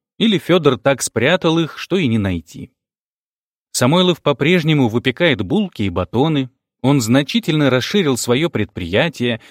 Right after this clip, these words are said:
и выглядит довольным. Не так давно мы с Норой получили приглашение на свадьбу.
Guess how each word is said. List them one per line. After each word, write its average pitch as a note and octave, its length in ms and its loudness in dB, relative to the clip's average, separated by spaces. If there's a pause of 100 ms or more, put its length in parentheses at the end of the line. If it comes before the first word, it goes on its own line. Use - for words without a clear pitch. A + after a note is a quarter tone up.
(200)
и A2 80 0
выглядит G3 480 0
довольным. F2+ 600 -4 (880)
Не B2 160 4
так A#2+ 160 0
давно A#2+ 340 2
мы D3 160 2
с - 100 -6
Норой F3+ 300 2
получили B2 460 0
приглашение C3 720 0
на B2+ 120 0
свадьбу. F#2 680 -6